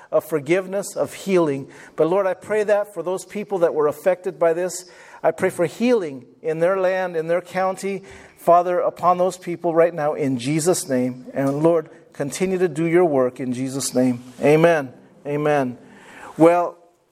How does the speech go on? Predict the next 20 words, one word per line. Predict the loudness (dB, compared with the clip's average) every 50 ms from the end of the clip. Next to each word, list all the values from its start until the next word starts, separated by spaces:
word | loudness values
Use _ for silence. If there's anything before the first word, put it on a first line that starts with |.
| _ _ _ _ _ _ _ _ _ _ _ -20 _ _ _ _ -2 2
you | 6 8
know, | 8 8 8 6 4 4
there's, | 4 6 6 6 2 0
there's | 2 4 4 6
a | 6
lot | 6 8 8 8 6
of | 4 2
things | -2 -4 -2 0
going | 0 0 2 2
on | 0 0 0 0
in | 0 2
our | 2 2
world | 2 4 4 4 2 2 0 -6 -14 -14 -2
right | 0 2 2 2
now. | 0 -4 -6 -6 -8 -12 -4
We | 0 2 4 4
all | 4 4 2
see | 0 -2 -2 0 2
amazing | 2 2 2 2 2 2 2 0 -2 -6
things, | -4 0 0 0 2 2 -2 -6 -8 -10